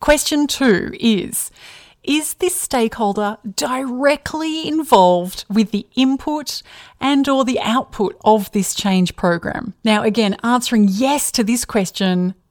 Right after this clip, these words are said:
is really gonna be a sign that you've got an important stakeholder on your hands. So keep in mind that it is the directly involved part of the question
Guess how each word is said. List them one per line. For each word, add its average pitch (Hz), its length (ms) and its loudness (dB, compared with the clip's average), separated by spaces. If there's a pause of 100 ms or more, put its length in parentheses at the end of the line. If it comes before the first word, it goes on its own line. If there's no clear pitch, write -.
is 202 160 0
really 254 500 0 (220)
gonna 240 160 2
be 233 160 2
a 226 60 4
sign 185 420 0
that 196 140 0
you've 214 180 0
got 208 240 2
an 208 100 -2
important 330 640 2
stakeholder 220 720 4
on 202 140 6
your 208 140 4
hands. 190 540 -6
So 208 240 2
keep 277 440 -4
in 285 200 -2
mind 190 560 0
that 190 200 0
it 190 120 2
is 190 220 -2
the 190 260 -4 (120)
directly 208 920 0
involved 214 720 2
part 233 360 0
of 240 100 -6
the 240 100 -4
question 285 560 -4